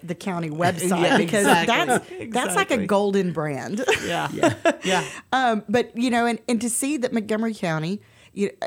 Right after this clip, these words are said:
Speaker 1: you know, as, as people are watching us because they're watching,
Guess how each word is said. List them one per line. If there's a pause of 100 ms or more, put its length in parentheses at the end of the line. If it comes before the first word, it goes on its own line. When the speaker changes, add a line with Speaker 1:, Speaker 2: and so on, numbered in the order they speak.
Speaker 1:
you
know,
as,
as (240)
people
are
watching
us
because
they're
watching,